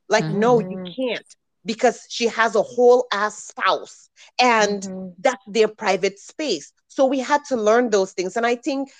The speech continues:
Speaker 1: I, I think in Gambia, because when we're s-, young, in Africa general, we're taught at a, at a young age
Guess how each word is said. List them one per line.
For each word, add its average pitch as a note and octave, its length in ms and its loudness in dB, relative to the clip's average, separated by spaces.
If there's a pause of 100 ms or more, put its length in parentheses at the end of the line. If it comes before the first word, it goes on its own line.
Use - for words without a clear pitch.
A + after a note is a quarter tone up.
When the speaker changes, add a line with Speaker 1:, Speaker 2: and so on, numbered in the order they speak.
(200)
Speaker 1:
I, G#3 220 4
I A3 120 4
think B3+ 400 -4
in G#3 200 -2
Gambia, G3 600 2 (380)
because B3+ 460 2
when A#3+ 320 4
we're A3 120 6
s-, - 340 -4
young, G3 500 2
in B3 220 -2 (120)
Africa A#3+ 320 -4
general, E3+ 460 -2
we're G#3 220 0
taught C4 300 2 (360)
at G3 120 0
a, F#3+ 80 2 (140)
at G3 120 0
a F#3+ 60 2
young G3 360 0
age E3+ 240 -2